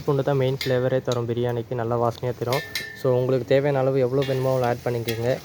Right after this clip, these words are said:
அதுவும் ஆட் பண்ணிட்டு நல்லா கிளறி விட்டுருங்க. இப்போ தக்காளி ஆட் பண்ணிக்கலாம். தக்காளியும் தேவையான அளவு ஆட் பண்ணிக்கோங்க. தக்காளி ஆட் பண்ணிட்ட உடனே புதினாவும் சேர்த்து ஆட் பண்ணிக்கோங்க. இப்போ அந்த புதினாவும் நல்லா கிளறி விட்டுப்போம். அப்போ தான் அந்த தக்காளி, வெங்காயம், இஞ்சி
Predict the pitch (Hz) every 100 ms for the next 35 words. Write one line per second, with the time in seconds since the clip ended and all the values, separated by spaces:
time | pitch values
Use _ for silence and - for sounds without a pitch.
0 | - - - 120 135 131 135 131 165 156
1 | 127 135 123 127 123 - 110 104 - -
2 | - 143 127 139 127 151 156 131 - 120
3 | 113 117 143 - - 123 - 143 147 151
4 | 135 135 139 127 131 139 131 120 117 113
5 | 120 117 117 113 127 147 - 120 135 139
6 | 135 - 127 123 120 127 160 147 139 143
7 | 135 139 131 120 127 120 - 120 123 113
8 | 113 - 139 139 123 143 143 147 151 135
9 | 135 131 135 143 131 123 - 139 127 127
10 | 139 143 127 120 - 127 135 131 123 123
11 | 127 123 123